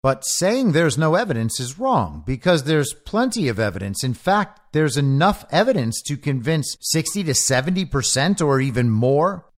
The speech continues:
of the country that cheating affected the outcome. That's gotta be a lot of evidence. That can't just be no evidence. These aren't just baseless claims that seventy percent of the country just happens to believe.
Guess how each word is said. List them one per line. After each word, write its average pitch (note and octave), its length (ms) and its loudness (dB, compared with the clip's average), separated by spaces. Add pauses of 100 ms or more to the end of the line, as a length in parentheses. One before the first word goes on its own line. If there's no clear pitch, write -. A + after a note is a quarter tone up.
(100)
of C#3+ 220 0
the G3 80 2
country D#3 560 -2 (380)
that F3 200 2
cheating E3 300 2
affected D#3+ 360 0
the E3 140 0
outcome. C3 560 0 (500)
That's A3 280 -2
gotta A#3+ 280 6
be A#3 240 0
a G#3+ 80 4
lot D#3+ 280 4
of D3 100 0
evidence. G#3+ 420 0
That F3+ 200 0
can't B3+ 260 -2
just E3 300 -2
be G3 260 -2
no C3+ 520 2
evidence. B2+ 680 -2 (160)
These F#3 160 -2
aren't A3 200 2
just A#2 320 0
baseless C3 560 0
claims C3+ 520 -4 (180)
that G#2+ 160 -8
seventy C#3 480 -2
percent C3+ 380 -2
of A2 60 -6
the A2+ 80 -6
country B2 680 -4 (300)
just A#2 260 0
happens C3 420 0
to G2+ 100 -6
believe. D3 560 -4